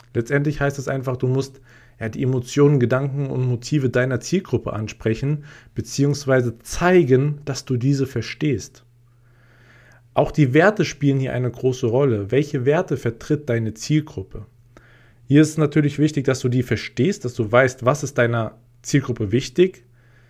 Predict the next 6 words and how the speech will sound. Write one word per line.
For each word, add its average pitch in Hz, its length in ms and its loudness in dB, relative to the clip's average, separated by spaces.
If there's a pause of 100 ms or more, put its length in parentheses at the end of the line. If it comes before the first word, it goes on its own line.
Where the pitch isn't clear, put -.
(640)
Beispielsweise 135 760 2
der 120 220 2
Wert 143 340 2
Innovation 135 1000 0 (440)
oder 117 240 4
Vorangehen. 113 880 2